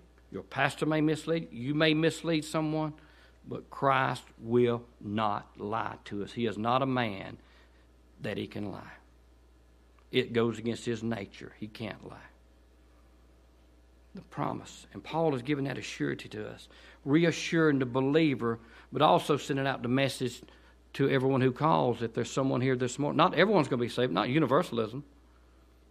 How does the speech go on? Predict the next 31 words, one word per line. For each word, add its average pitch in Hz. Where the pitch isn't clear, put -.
but 156
everyone 139
who 131
calls 151
upon 110
the 104
name 107
of 113
the 120
Lord -
shall -
be -
saved. -
So 127
I 120
ask 110
this -
morning, 147
are 107
you 107
one 147
that 127
calls 151
upon 160
the 156
Lord 160
now? 175
Or 120
are 120
you 117
one 120